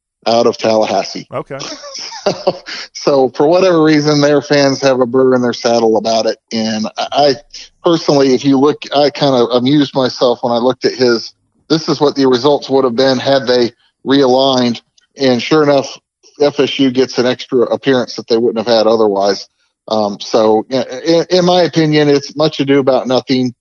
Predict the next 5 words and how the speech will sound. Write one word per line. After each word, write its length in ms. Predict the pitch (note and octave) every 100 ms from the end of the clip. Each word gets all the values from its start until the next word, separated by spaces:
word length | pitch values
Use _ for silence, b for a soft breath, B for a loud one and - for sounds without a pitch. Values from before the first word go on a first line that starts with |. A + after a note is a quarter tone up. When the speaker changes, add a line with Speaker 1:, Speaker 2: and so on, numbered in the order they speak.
| _ _ _ B2
Speaker 1:
Uh, 880 | B2+ B2+ A#2+ A#2+ A#2+ A#2+ F#2+ - A#2 _
the 380 | C#3+ C#3 C3 C3 D3+ C3+
F 200 | D3 D3
S 260 | C#3+ B2+ C3
U 340 | C3+ C3+